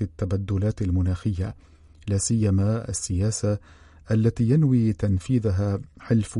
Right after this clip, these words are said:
شمال الأطلسي، بحسب المرصد الذي يعمل منذ العام ألفين وثمانية عشر من أجل إيقاظ الوعي حيال التأثيرات البيئية والإنسانية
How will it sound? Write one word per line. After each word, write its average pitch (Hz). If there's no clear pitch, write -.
شمال 104
الأطلسي، 98
بحسب 98
المرصد 107
الذي 120
يعمل 147
منذ 117
العام 110
ألفين 107
وثمانية 95
عشر 95
من 107
أجل 110
إيقاظ 120
الوعي 104
حيال 104
التأثيرات 107
البيئية 104
والإنسانية 107